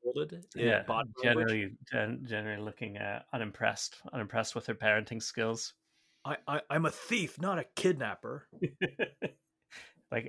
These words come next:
Speaker 1: What do you,
Speaker 2: again,
Speaker 1: what
Speaker 2: he
Speaker 1: do
Speaker 2: has
Speaker 1: you think he goes
Speaker 2: standards.
Speaker 1: for? Exactly. Again, standards, right? You're right. Like, you know.
Speaker 2: They're like, "This guy is, like, my kind of thief." You know, definitely, definitely has, um,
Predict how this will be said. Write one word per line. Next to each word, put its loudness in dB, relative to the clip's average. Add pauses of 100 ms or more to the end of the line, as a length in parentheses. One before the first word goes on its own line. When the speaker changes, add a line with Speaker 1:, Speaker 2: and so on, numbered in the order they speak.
Speaker 1:
What 4
do 10
you, 12
Speaker 2:
again, 4
Speaker 1:
what 0
Speaker 2:
he -2
Speaker 1:
do 0
Speaker 2:
has -2 (120)
Speaker 1:
you 2
think 4
he 4
goes 6
Speaker 2:
standards. -20 (760)
Speaker 1:
for? -12
Exactly. -2
Again, 0 (120)
standards, -4 (120)
right? -8
You're -6
right. 0 (160)
Like, -14
you -10
know. -10 (1040)
Speaker 2:
They're 8
like, 2
"This 4
guy 8
is, 6
like, 6
my 10
kind 0
of -6
thief." -8 (1040)
You -4
know, -6 (160)
definitely, 4
definitely 0
has, -2 (960)
um, -6